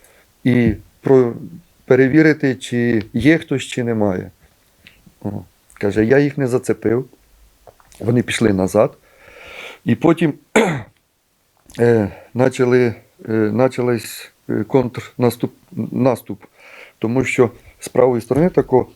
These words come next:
е, впоперек від них, е, стояла Національна гвардія наша. І орки їх обходили. О, і вони знали, що тут нікого немає, і вони б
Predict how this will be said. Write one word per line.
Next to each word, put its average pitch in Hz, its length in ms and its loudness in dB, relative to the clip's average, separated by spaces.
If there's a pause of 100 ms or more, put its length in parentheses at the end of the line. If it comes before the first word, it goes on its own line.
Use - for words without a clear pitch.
(180)
е, 113 40 -2
впоперек 104 880 -2
від 110 180 -6
них, 160 340 2 (280)
е, 104 220 -2
стояла 127 520 2
Національна 123 480 -2
гвардія 101 540 -2
наша. 104 300 -4 (1000)
І 110 140 0
орки 143 260 2
їх 123 320 -4
обходили. 101 540 0 (1500)
О, 104 300 -2
і 107 60 -4
вони 123 400 2
знали, 117 360 0
що - 120 -12
тут - 200 -6
нікого 107 360 0
немає, 143 480 2 (1300)
і 113 220 2 (240)
вони 120 240 2
б 117 100 -8